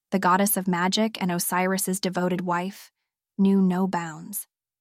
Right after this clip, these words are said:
With Anubis as her unwavering protector, Isis embarked on a quest to collect the scattered remains of her beloved husband.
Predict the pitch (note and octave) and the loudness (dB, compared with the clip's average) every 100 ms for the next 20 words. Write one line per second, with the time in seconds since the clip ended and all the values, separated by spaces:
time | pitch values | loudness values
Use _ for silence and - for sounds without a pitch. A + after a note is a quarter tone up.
0 | _ _ _ _ _ _ _ _ _ _ | _ _ _ _ _ _ _ _ _ _
1 | _ - G#3 G#3 A3 A#3 F#3 F3 F#3+ F#3+ | _ -2 2 6 6 4 0 -2 0 2
2 | F#3+ F#3+ G3 F#3+ F#3+ G3+ F#3 F3+ - - | 2 4 6 6 4 2 0 -2 -4 -4
3 | G#3+ - E3 F3+ _ _ _ G3 G3+ G#3+ | -4 -6 -10 -16 _ _ _ 0 2 2
4 | G#3 G3+ F#3+ G3 G3 F#3 F#3 - F#3+ - | 4 4 4 2 0 -2 -2 0 0 -2
5 | G3+ - F#3+ F#3 - - F#3 - F#3 G3 | -8 -4 -2 -2 -4 -6 -4 2 4 4
6 | G3 F#3+ F#3 F3+ F#3+ F#3 F3+ F#3 F3+ F3 | 4 2 2 4 2 2 -2 -4 -2 0
7 | F3+ F3 F3+ F3+ E3 E3 E3+ | -2 -4 -6 -8 -12 -18 -20